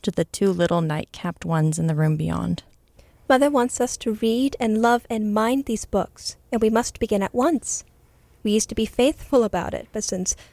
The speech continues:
Speaker 2: Father went away and all this war troubled unsettled us, we have neglected many things. You can do as you please, but I shall keep my book on the table here and read a little every morning as soon as I wake, for I know it will do me good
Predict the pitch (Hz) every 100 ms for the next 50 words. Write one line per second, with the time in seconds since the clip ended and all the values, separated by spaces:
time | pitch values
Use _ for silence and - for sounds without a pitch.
0 | _ - 208 208 190 190 185 170 185 247
1 | 214 190 196 185 - 208 202 208 196 196
2 | 220 202 185 - 202 208 226 294 - -
3 | _ _ _ _ _ 233 220 226 226 220
4 | 240 - 226 220 214 240 240 - 220 175
5 | 180 - - _ _ _ _ - 254 320
6 | 330 294 277 233 - 220 175 - - -
7 | 240 - 240 - 277 240 226 247 214 196
8 | 196 196 - 269 262 214 - 175 185 -
9 | _ _ - 226 226 240 302 320 302 302
10 | 277 214 180 175 185 220 208 208 208 196
11 | 170 - - _ _ _ _ _ - 190
12 | 190 202 220 202 - 226 220 208 233 208
13 | 202